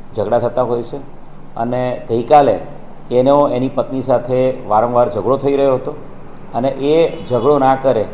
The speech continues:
એના માટે, એને ગુસ્સો શાંત કરવા માટે, એને સમજાવવા માટે એની માતા અને એની સાવકી માતા સુક્રીબેન સમજાવી રહ્યા હતા અને ગુસ્સે થઈને એ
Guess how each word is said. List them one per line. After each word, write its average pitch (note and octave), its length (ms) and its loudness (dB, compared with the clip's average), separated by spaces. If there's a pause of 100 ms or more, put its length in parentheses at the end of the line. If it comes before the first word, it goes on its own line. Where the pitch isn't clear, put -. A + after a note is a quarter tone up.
(160)
એના B2+ 200 0
માટે, C3 320 0
એને A#2+ 380 -2
ગુસ્સો A2 280 -2
શાંત B2+ 320 0
કરવા B2+ 180 4
માટે, B2 200 0
એને A#2+ 140 -2
સમજાવવા G#2+ 420 2
માટે B2+ 320 -2 (520)
એની C3 180 0
માતા A#2 460 4 (180)
અને A#2 160 -4
એની B2 140 -2
સાવકી A2+ 400 2
માતા B2 320 0
સુક્રીબેન B2 520 -4
સમજાવી A#2+ 460 2
રહ્યા A#2+ 260 4
હતા - 180 -6 (580)
અને C3 240 2
ગુસ્સે B2 340 0
થઈને C3+ 400 0 (280)
એ A#2+ 260 -2